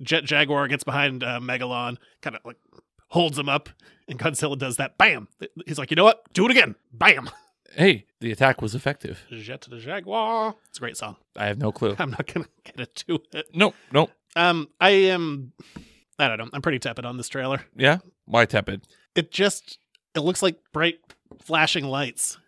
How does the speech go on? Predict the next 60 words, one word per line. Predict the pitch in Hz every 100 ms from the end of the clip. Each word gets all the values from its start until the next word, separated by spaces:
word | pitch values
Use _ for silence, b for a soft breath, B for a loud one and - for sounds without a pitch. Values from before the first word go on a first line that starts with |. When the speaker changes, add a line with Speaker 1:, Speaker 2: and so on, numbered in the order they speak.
| _
Speaker 1:
and | 143 135
nothing | 139 135 151
else. | 123 135 117 - - - -
And | 143
I |
don't | 147 160
Speaker 2:
Uh, |
Speaker 1:
care | 160 151
about, | 151 151 151
like, | 147
Godzilla. | 135 139 139 160 151
Like, | 143 156
he's | 214 139
blue | 160 262 127
and | 107
now | 123 170
he's | 214
pink. | - 233 120 110
Speaker 2:
Excuse | - 160 139
me, | 139 -
Godzilla, | 127 123 101 139 135 117
and | 120
I, | 95 104
I |
mean, | 107 104
King | 147 147
Kong | 139 139
gets | 123 120
a |
giant | 95 127 127
mechanical | 110 - 139 113 120
arm | 127 139 123
and |
he | 117
punches | - - 143 139 110
through | 143
a | 120
building | - 127 156 135
that's | 107 -
thrown | 113 104
at | 104 110
him. | 127
Speaker 1:
Yeah, | 202 202
I |
don't | 190 180
like | 185
that | 175 180
either. | 170 117
I | 139
don't | 170
like | 143 156
that | 147 -
Kong, | 151 147 131
I |
mean, | 139
I | 131
don't | 165
like | 156
the, | 156
uh, | 139